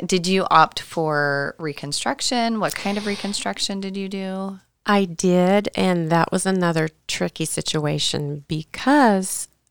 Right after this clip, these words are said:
Speaker 2: I couldn't get the reconstruction surgeon lined up at the same time I had my mastectomy.
Speaker 1: Oh.
Speaker 2: And, but they did not want me to wait.
Speaker 1: So the, the plastic surgeon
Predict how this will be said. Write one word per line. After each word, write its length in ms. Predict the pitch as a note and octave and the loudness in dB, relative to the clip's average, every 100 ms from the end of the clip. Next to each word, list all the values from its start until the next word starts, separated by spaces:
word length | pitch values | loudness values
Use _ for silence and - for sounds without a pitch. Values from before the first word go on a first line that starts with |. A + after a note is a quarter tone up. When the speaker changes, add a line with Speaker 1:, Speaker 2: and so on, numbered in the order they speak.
| _ _ _ _ - | _ _ _ _ -6
Speaker 2:
I 100 | F3+ | -6
couldn't 400 | - B3+ D4 D4+ | 0 0 0 0
get 280 | A3 G#3 - - | 2 2 0 -6
the 160 | F3+ F3 | -2 0
reconstruction 800 | E3+ F3 F3+ - E3+ E3+ - E3+ | -2 -4 -4 -2 0 0 -2 -2
surgeon 680 | E3+ E3 E3 E3 E3 E3 E3 _ _ _ _ | 0 0 0 -2 -2 -4 -6 _ _ _ _
lined 380 | E3+ D#3+ D#3 D3+ | -2 0 0 0
up 80 | D3+ | -2
at 120 | - | -4
the 80 | - | -4
same 260 | - D3+ D3 | -2 -2 -2
time 220 | - - | -2 -2
I 60 | C#3+ | -2
had 220 | C#3+ C#3+ | -2 -2
my 340 | D3 C#3+ D3 - _ _ _ _ _ _ _ _ - | -2 -4 -6 -10 _ _ _ _ _ _ _ _ 0
mastectomy. 640 | D3+ - C3 - - - - - | 2 2 -2 -2 -6 -6 -8 -6
Speaker 1:
Oh. 220 | A#3 C#3 - - - - - _ _ - | -6 -6 -16 -16 -16 -16 -20 _ _ -2
Speaker 2:
And, 680 | F3 D#3+ D#3+ D#3+ D#3 D3 - _ | 2 4 4 2 0 -4 -10 _
but 180 | E3+ E3 _ | -2 -2 _
they 160 | E3 E3 | 2 2
did 140 | - | 2
not 300 | E3 D#3 - | 4 4 2
want 220 | E3 D3+ - | 0 -2 -2
me 100 | - | -6
to 200 | - - | -6 -6
wait. 500 | - - - - - _ _ _ _ _ _ - | -4 -6 -8 -12 -12 _ _ _ _ _ _ -6
Speaker 1:
So 200 | - G3+ | 0 4
the, 440 | F#3+ F3+ E3 C3+ _ _ _ _ _ _ _ _ | 8 8 6 4 _ _ _ _ _ _ _ _
the 480 | F3 E3 D3+ C#3+ - _ | 2 4 4 2 -6 _
plastic 360 | - F#3+ - - | 0 2 0 0
surgeon 640 | E3+ E3 F3+ F3 E3+ E3+ | 0 0 -2 -2 -4 -6